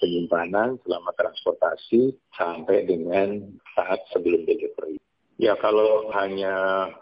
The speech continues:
dua sampai delapan derajat, itu bisa didapatkan di, ya, rumah sakit, puskesmas juga mereka punya.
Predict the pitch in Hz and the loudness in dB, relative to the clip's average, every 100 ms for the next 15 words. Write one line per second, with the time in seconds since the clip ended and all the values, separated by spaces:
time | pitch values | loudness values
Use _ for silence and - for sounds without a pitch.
0 | _ _ - 104 104 - 95 101 - 95 | _ _ -2 2 2 2 0 0 2 0
1 | - 98 92 90 78 123 143 - - _ | 0 -2 2 2 2 0 0 -4 -18 _
2 | - 92 - 110 123 123 123 98 90 - | -12 -8 0 2 4 4 2 0 -4 -2
3 | 104 98 95 92 90 90 90 87 85 85 | 0 0 -2 -2 -2 -2 -4 -6 -8 -10
4 | - _ - - 92 - 107 113 107 90 | -16 _ -4 -2 -2 0 0 0 -4 -2
5 | 87 87 85 82 - 95 95 90 85 82 | -2 -2 -6 -8 -10 -2 2 2 0 0
6 | 92 82 - 107 107 92 - - 107 107 | -2 0 2 2 0 -8 -8 -4 -2 -2
7 | 92 92 85 90 101 101 - 104 | 0 0 0 0 0 0 -2 -2